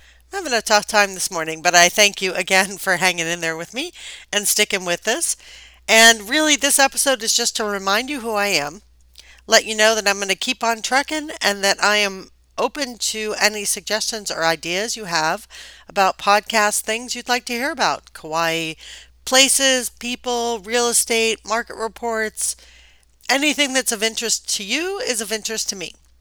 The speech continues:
You can reach me at kauai R E at gmail dot com. That's K A U A I R E at gmail dot com. Again, thank you for listening, and on we go to the next episode.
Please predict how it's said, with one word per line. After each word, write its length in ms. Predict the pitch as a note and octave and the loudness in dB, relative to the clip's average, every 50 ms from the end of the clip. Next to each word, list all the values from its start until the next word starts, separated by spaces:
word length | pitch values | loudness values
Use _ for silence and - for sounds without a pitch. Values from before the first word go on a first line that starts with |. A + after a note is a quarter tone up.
| _ _ | _ _
You 160 | - F3 F#3 | -10 -10 -8
can 160 | - - G3+ F#3+ | -8 -8 -10 -8
reach 280 | G3 G3+ G3+ - - | -8 -6 -6 -6 -6
me 180 | G3+ G#3 G#3 - | -4 -4 -4 0
at 240 | G#3 F3+ - - _ | 0 -2 -2 -2 _
kauai 580 | - - - E3 E3 F3 F3 F3 F3 F3+ F#3 D#3+ - | -14 -12 -10 -4 0 2 2 2 2 0 -2 -4 -2
R 220 | F3 F3+ F3 F3 E3+ | -2 -2 -2 -4 -6
E 220 | F#3 G3 A3+ A#3 - | -8 -8 -8 -6 -4
at 180 | - D#3+ D#3 - | -4 -6 -6 -8
gmail 520 | - F3 E3 E3 E3 D#3+ D#3 E3 D#3 D3 - _ _ - | -12 -10 -6 -6 -6 -4 -4 -6 -8 -8 -8 _ _ -4
dot 260 | F#3+ F3+ E3+ - _ | -2 -2 -2 -4 _
com. 440 | - - G3+ G3 G#3 A#3 C4+ D#4 _ - - - - - - _ - | -12 -8 -6 -6 -6 -6 -8 -12 _ -20 -20 -20 -20 -20 -20 _ -20
That's 200 | F3 F3 - - | -12 -8 -8 -8
K 300 | - - B3+ B3+ A#3+ - | -4 -2 0 0 2 2
A 180 | - A3 A3+ G#3+ | 0 -2 -2 -4
U 280 | G3 F#3+ G#3+ G#3+ - | -6 -8 -10 -8 -4
A 200 | - F#3+ F#3+ - - | -4 -4 -4 -4 -4
I 440 | - F#3+ G3+ G#3+ A3+ A#3+ C4 C4+ - - _ _ _ - _ _ _ _ - | -2 -2 0 -2 -2 -4 -6 -12 -16 -20 _ _ _ -20 _ _ _ _ -4
R 300 | F#3+ G#3+ A#3+ C4+ C#4+ - - | -2 0 0 0 -2 -4 -8
E 380 | - A3 A3 A3+ A#3+ C4+ C#4 - _ _ _ _ _ _ _ _ _ _ - | -8 -8 -6 -6 -8 -10 -12 -18 _ _ _ _ _ _ _ _ _ _ 0
at 280 | - F3+ F3 E3 - - _ _ D#3+ | 2 4 4 4 0 -6 _ _ -10
gmail 640 | - - F#3 G#3+ B3 B3+ B3+ B3+ A#3+ A#3+ B3 A#3+ | -8 -6 -6 -6 -8 -6 -4 -2 0 0 -2 -2
dot 260 | - G#3 G3 G#3+ G3+ - | -2 0 0 0 -2 -4
com. 300 | - F#3 D#3 D#3 - - - - _ _ _ _ _ _ _ _ | -6 -6 -6 -6 -10 -12 -20 -20 _ _ _ _ _ _ _ _
Again, 320 | E3+ F#3 F3 G3+ G3 F#3+ F#3+ | -8 -2 2 2 2 2 2
thank 300 | - G3 F#3+ F#3 E3+ G3 | 2 2 2 2 0 -6
you 80 | G3+ | -8
for 160 | - - G#3 G3 | -6 -6 -8 -4
listening, 500 | G3 G#3+ A#3+ - - E4 F4 G4 G4 G4 - - - - - - - - - _ _ | -2 0 0 0 0 0 -4 -6 -6 -12 -18 -20 -20 -20 -20 -20 -20 -20 -20 _ _
and 420 | F#3+ G3+ G3+ G3+ G3+ G3 G3 F#3+ - - - | 0 2 4 4 4 4 2 0 -4 -4 0
on 240 | F#3+ G3+ A#3 B3 | 0 0 0 0
we 100 | B3+ C4+ | -2 -4
go 280 | B3+ C#4 D4 D#4 D#4+ D4 | 2 2 4 4 2 0
to 160 | A3 - A3 | -2 -6 -6
the 80 | G3 G#3+ | -4 -2
next 280 | G3+ G#3 G#3+ - - | 0 0 0 -2 -4
episode. 580 | - G3+ G3+ - G3+ - - E3 D3+ D3 - | -4 -4 -4 -4 -6 -6 -6 -6 -8 -8 -12